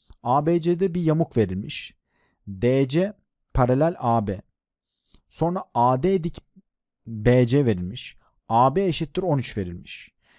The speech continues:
Şimdi bir de üç kök beş var. Bu arada bak burada diklik verilmiş. Sorunun üzerinde herhangi bir diklik yok.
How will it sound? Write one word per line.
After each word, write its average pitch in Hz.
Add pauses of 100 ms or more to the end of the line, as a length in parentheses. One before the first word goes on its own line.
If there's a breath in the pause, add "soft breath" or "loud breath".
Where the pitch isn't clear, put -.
(140 soft breath)
Şimdi 127 (680)
bir 165
de 196
üç 196
kök 139
beş 101
var. 175
Bu 180
arada 170
bak 127
burada 156
diklik 180
verilmiş. 180
Sorunun 170
üzerinde 175
herhangi 170
bir 147
diklik 147
yok. -